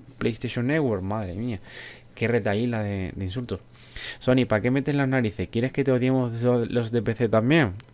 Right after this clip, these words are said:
No, pero luego yo soy el tóxico, yo soy el hater, ¿sabéis?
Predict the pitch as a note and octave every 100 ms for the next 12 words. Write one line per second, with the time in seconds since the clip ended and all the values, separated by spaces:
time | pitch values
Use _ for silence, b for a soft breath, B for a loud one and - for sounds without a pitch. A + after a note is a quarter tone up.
0 | - - - - - A2 C3+ G2+ F#2+ G#2
1 | A2+ A#2 B2 G#2 G2 C#3+ D3 - C3 C3
2 | C3 B2+ A2+ G#2+ A2 G#2 F#2 - C#3 D#3+
3 | D3+ C3+ C3+ C3+ - - B B B B
4 | - G#2+ G2+ C#3 F3